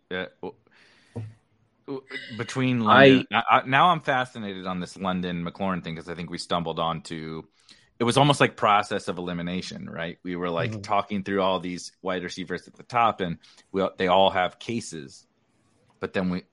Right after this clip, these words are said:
Speaker 1: we also, they also have, like, really distinct flaws. And I feel like London or McLaurin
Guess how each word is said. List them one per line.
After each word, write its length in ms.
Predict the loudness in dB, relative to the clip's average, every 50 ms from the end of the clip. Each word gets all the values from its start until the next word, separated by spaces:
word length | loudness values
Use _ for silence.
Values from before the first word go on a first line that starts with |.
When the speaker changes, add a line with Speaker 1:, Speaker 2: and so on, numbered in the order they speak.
| -8 -8 -8 -8
Speaker 1:
we 160 | -8 -4 -2 0
also, 460 | 0 0 0 -2 -2 -4 -4 -4 -6 _ -6
they 80 | -4
also 380 | -2 -2 -2 -2 -4 -6 -8 -8
have, 200 | -8 -8 -8 -8
like, 200 | -8 -10 -10 -12 -14
really 560 | -18 -14 -12 -10 -8 -8 -8 -8 -10 -12 -14 -16
distinct 440 | -16 -16 -16 -12 -10 -10 -10 -10 -12
flaws. 640 | -14 -10 -4 -2 0 0 0 -2 -4 -8 -10 -10 -14 _ _ _ _ _ _ _ _ _ _ -8
And 640 | -6 -4 -4 -4 -4 -4 -4 -4 -6 -6 -8 -10 -12 _ _ _ _ _ _ _ _ _ _ _ _ -10
I 60 | -10
feel 300 | -8 -2 2 4 6 6
like 280 | 8 6 6 6 4 0 -6 _ _ _ _ _ -12
London 800 | -10 -6 -2 2 2 2 2 2 0 0 -2 -2 -2 -4 -4 -6 _ _ -6
or 180 | -4 -2 -2
McLaurin 840 | -2 -2 -6 -8 -10 -10 -8 -6 -4 -4 -4 -4 -4 -6 -8 -10 -12